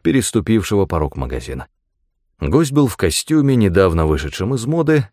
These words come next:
в руке держал большую плетёную корзину. Мелкий торговец.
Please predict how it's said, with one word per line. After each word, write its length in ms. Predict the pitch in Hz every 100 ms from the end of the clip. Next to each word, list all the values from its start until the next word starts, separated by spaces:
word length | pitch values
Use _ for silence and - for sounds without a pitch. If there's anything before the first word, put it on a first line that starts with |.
| _ _ -
в 120 | 65
руке 340 | 80 73 147
держал 400 | 123 101 107 113
большую 680 | 80 71 69 - 123 123 113
плетёную 500 | - 87 80 67 65
корзину. 480 | - 64 62 62 62 _ _ _ _ _ _ _ _ _
Мелкий 420 | 123 120 98 98
торговец. 760 | 90 87 78 71 65 69 -